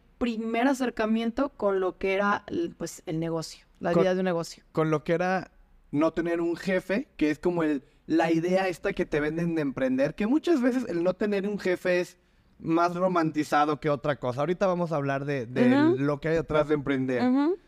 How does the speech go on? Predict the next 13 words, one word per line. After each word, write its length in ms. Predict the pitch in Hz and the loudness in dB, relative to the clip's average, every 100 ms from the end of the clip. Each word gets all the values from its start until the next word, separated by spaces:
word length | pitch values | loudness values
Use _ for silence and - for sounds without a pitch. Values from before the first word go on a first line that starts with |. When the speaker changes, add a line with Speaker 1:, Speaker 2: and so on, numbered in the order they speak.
| _ _ _ _ _ _ - | _ _ _ _ _ _ -4
Speaker 2:
Eras 380 | - 185 349 160 | 2 4 4 2
una 200 | 190 185 | 0 2
ama 180 | 180 - | 2 0
de 120 | 156 | 0
casa, 340 | 160 180 202 208 | 4 2 2 -2
por 180 | 170 | 0
así 160 | 135 143 | 0 0
decirlo, 480 | 151 143 160 175 190 | 0 2 2 2 0
que 120 | 147 | -4
se 120 | 127 | -8
convierte 540 | 127 127 135 143 - 156 | -4 -2 0 -2 -2 0
en 140 | 147 | 2
una, 500 | 147 151 147 139 127 | 0 0 0 -2 -6